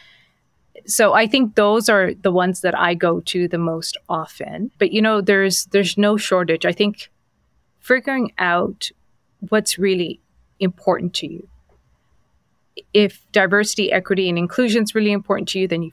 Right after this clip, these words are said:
focus in that space. I, I'm really interested in initiatives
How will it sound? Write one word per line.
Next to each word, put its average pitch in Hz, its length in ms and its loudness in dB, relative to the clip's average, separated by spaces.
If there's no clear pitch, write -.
focus 175 320 -8
in 165 80 -4
that - 220 -8
space. - 500 -12
I, 208 400 2
I'm 208 180 4
really 190 580 0
interested 185 640 0
in 170 460 -4
initiatives 196 920 2